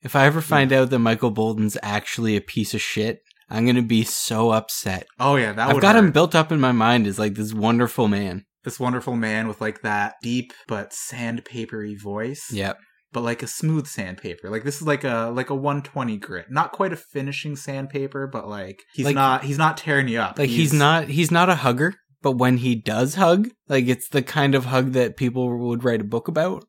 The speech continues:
Speaker 2: Yeah. There's some memoirs in there.
Speaker 1: Yeah, it's a serious embrace.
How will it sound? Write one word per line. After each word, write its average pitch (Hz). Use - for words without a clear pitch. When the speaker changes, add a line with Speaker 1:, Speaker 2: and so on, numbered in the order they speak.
Speaker 2:
Yeah. 104
There's 117
some 120
memoirs 98
in 95
there. 95
Speaker 1:
Yeah, 113
it's 107
a 113
serious 127
embrace. 110